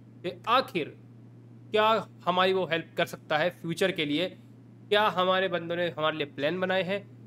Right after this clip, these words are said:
and क्या हमारा फ़ायदा होगा काम करने से। मतलब उसको अपनी team में करना चाह रहे हैं हम किसी भी तरीके से ताकि उसको यूज़ कर सके, क्योंकि वो बंदा future को कुछ भी देख सकता है future में वो।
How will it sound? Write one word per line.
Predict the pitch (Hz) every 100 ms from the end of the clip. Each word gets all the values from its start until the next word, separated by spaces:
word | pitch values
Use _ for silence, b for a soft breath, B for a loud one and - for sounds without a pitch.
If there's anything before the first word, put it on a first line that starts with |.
| - 165
and | 165 -
क्या | 202
हमारा | 180 185 175
फ़ायदा | - 143 160
होगा | 170 185
काम | 160 175
करने | 160 135 120
से। | - - - - - - 185
मतलब | 240
उसको | 247 254
अपनी | 269 269
team | 214 214
में | 208
करना | 185 165 147
चाह | 139
रहे | 151
हैं | 196
हम |
किसी | 190 196
भी | 185
तरीके | 147 143 151
से | 185
ताकि | 147 139 165
उसको | 226
यूज़ | 196 214 202
कर | 180
सके, | - 131 123
क्योंकि | - - - - 180
वो | 220
बंदा | 214 226
future | - 196 190 208
को | 202 -
कुछ | 202 233
भी | 220
देख | 202
सकता | 165 -
है | 202
future | 202 190 170
में | 147
वो। | 123